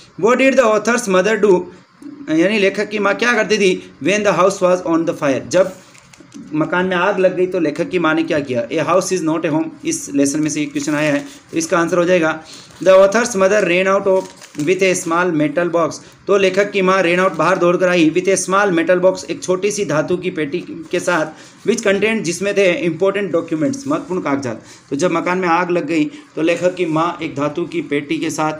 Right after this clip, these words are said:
बाहर आई जिसमें महत्वपूर्ण कागजात थे। "She ran back into the house", और वह घर में वापस दौड़ कर गई, "to get the pictures", उन तस्वीरों को लेने के लिए, "and the letters", उन पत्र को लेने के लिए गई, "of her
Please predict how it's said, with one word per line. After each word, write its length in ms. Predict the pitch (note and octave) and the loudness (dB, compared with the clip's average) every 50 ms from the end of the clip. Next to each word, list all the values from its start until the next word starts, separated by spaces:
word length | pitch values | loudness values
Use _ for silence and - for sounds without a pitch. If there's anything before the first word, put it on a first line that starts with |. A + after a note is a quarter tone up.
| - - - - _ _ _ - | -12 -20 -20 -20 _ _ _ -6
बाहर 240 | C3+ C#3 D3+ E3+ F3 | -2 0 0 2 2
आई 120 | F3+ G3 | 2 0
जिसमें 320 | F#3 B2+ C#3+ C#3 - E3 D#3 | 0 -2 -6 -6 -4 -2 0
महत्वपूर्ण 320 | D3 D3+ - D3 D#3+ E3 | 0 0 -2 -4 -4 -4
कागजात 420 | D#3 C#3+ C3+ C3+ - F3 F3+ F3+ F#3 | -2 -2 -2 -2 -2 -2 -2 0 0
थे। 160 | E3+ D3 D3+ C#3+ - - - - - - - - - - _ _ - - - - _ _ _ _ - | 0 0 0 -2 -8 -16 -20 -20 -20 -20 -20 -20 -20 -20 _ _ -20 -20 -20 -20 _ _ _ _ -6
"She 180 | - A#3 A#3+ A#3+ | -2 0 2 4
ran 300 | A3+ A3+ A#3+ B3 B3 A3+ - C#3+ C#3+ D#3+ | 4 4 4 2 2 0 -2 -2 0 2
back 220 | G3+ A3 - G#3+ F#3+ F3+ | 2 2 2 2 0 0
into 180 | F3+ F#3 G#3+ | 2 2 2
the 160 | G3+ G#3 F3+ G3 | 2 4 4 4
house", 200 | G#3 G3+ G3+ - | 4 4 2 2
और 160 | F3+ G3+ F3+ | 2 4 4
वह 100 | G3 G#3+ | 4 2
घर 220 | - D#3+ E3+ F3+ | 2 2 2 2
में 120 | G3+ G#3 G#3 | 2 2 2
वापस 320 | F3 F3+ G3 - C4 C4 | 2 2 2 2 2 2
दौड़ 200 | - G3+ G#3 G3 | 6 6 6 6
कर 140 | F#3+ G#3+ G3+ | 4 2 2
गई, 240 | F#3+ G3 F3 E3+ E3 - - - | 4 2 2 2 -2 -4 -2 -2
"to 60 | G3 | -2
get 260 | F3+ D3 D#3 F3+ G3 F#3+ | 0 2 2 2 2 2
the 120 | F#3+ F#3+ | 0 -2
pictures", 400 | F#3 - E3 D#3+ D#3+ F#3 F#3 F3 - - - - - - _ _ _ _ _ - - - - - | -2 -2 -4 -4 -2 0 -2 -2 -2 -6 -14 -20 -20 -20 _ _ _ _ _ -20 -20 -8 -2 0
उन 160 | F#3 G3+ F#3+ | 0 0 0
तस्वीरों 440 | - A3+ A3 - G#3 A#3 C4 C4+ C#4 | 0 -2 -2 0 2 2 4 4 4
को 80 | C4 | 4
लेने 220 | A#3 G#3+ G#3 G#3 G3+ | 2 2 2 0 2
के 120 | E3 G#3 | 2 4
लिए, 340 | G#3 G3+ G3 F3+ - F3 F#3+ | 4 4 4 2 2 0 0
"and 120 | G3 F3+ | 2 2
the 120 | F3+ E3 D#3+ | 4 4 4
letters", 420 | D#3+ D#3 D#3 F#3+ F#3+ F#3 - - | 2 2 2 2 0 0 -2 -4
उन 140 | F3 F#3 F3+ | -4 -4 -2
पत्र 320 | - G3 G#3 G#3 - A#3 | 0 -2 -2 -2 -2 -2
को 120 | G#3 A3 G#3 | 0 2 2
लेने 200 | F#3+ F3+ F3+ F#3 | 2 2 2 2
के 100 | E3+ F#3 | 0 0
लिए 80 | F3+ | 0
गई, 260 | D#3+ E3+ E3+ D#3 D3+ D#3 - - D#3 | 2 2 2 2 0 -2 -6 -4 -2
"of 120 | F3 F3+ F3+ | -2 -2 0
her 140 | E3+ D#3+ | -2 -4